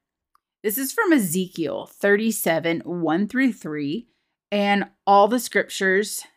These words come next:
are from the New Living Translation. "The Lord took hold of me, and I was carried away by the Spirit of the Lord to a valley filled with bones.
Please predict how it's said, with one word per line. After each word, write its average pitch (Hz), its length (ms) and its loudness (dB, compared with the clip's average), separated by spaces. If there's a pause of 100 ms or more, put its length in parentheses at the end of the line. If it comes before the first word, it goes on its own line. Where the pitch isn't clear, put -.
(140)
are 175 240 6
from 190 200 0
the 185 80 2
New 175 200 2
Living 160 400 -2
Translation. - 760 -8 (460)
"The 247 120 2
Lord 269 380 4
took 381 180 -2
hold 202 320 0
of 190 160 2
me, 165 260 -4
and 202 120 2
I 220 160 2
was 262 180 2
carried 214 560 2
away 185 400 4
by 170 160 0
the 170 100 -4
Spirit 214 540 -2
of 208 160 0
the 202 100 0
Lord 180 400 0
to 202 140 -4
a 196 100 0
valley 190 440 0
filled 185 340 -2
with 180 240 -6
bones. 170 480 0